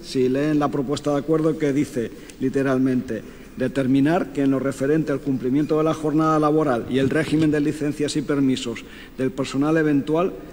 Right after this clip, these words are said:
serán los portavoces de cada grupo los responsables de su autorización y justificación en el sistema de control de presencia". Y aparece entre paréntesis opcional.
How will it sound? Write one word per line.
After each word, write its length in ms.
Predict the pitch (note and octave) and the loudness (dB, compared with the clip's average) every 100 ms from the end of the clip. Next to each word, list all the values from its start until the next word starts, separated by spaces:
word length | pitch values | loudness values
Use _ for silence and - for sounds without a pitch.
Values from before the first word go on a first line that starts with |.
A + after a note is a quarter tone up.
| - | -16
serán 320 | - C3+ D#3 E3+ | -6 -4 0 0
los 120 | E3 | 0
portavoces 600 | F3 E3 D#3+ D#3 D3+ C3+ | -2 0 2 0 0 -4
de 100 | C3+ | -2
cada 220 | B2+ B2 | -2 -2
grupo 460 | B2 D#3+ D#3+ F#3 C3+ | 0 0 2 -2 0
los 160 | C3+ B2+ | -4 -4
responsables 640 | A#2 C3 B2+ C#3+ D3+ E3 | -6 -6 -4 -2 0 2
de 80 | D#3+ | 2
su 120 | C#3 | 0
autorización 720 | C3 C3 C3 C3 B2+ D3+ E3 | -2 -2 -2 -4 -4 -2 -2
y 100 | C3+ | -2
justificación 920 | - C3 - B2 B2 B2+ A2+ D3+ F#3 - - - - | -4 -6 -6 -4 -4 -6 -4 0 0 -2 -12 -18 -10
en 100 | B2 | -4
el 80 | C3+ | -2
sistema 420 | B2+ A#2+ D3 D3 | -2 -4 -2 0
de 140 | D3 C#3+ | 0 0
control 380 | C#3+ C#3+ D#3+ D#3+ | -2 0 0 0
de 100 | - | 0
presencia". 580 | C#3 - D3 - G2+ - - - | -2 -2 -2 -2 -8 -10 -16 -6
Y 60 | C3 | -4
aparece 380 | B2 C3+ C#3+ | 0 0 2
entre 200 | D#3+ D#3+ | 2 2
paréntesis 600 | D#3+ D3+ D#3+ D#3+ D#3 E3 - | 0 2 0 0 0 -2 0
opcional. 560 | C3+ - C3 C#3 C3 | -4 -2 -2 0 0